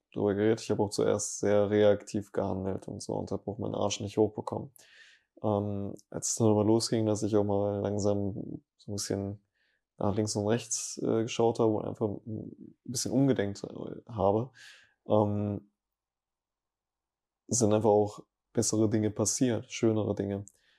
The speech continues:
So haben wir uns ja auch kennengelernt und, ähm,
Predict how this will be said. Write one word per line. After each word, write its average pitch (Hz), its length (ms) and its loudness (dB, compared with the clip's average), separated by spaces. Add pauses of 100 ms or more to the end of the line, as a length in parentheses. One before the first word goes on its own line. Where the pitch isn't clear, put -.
(140)
So 107 200 6
haben 101 120 6
wir 120 120 6
uns 113 160 2
ja 107 60 4
auch 101 180 2
kennengelernt 101 680 -6
und, 98 340 -8 (420)
ähm, 101 720 -2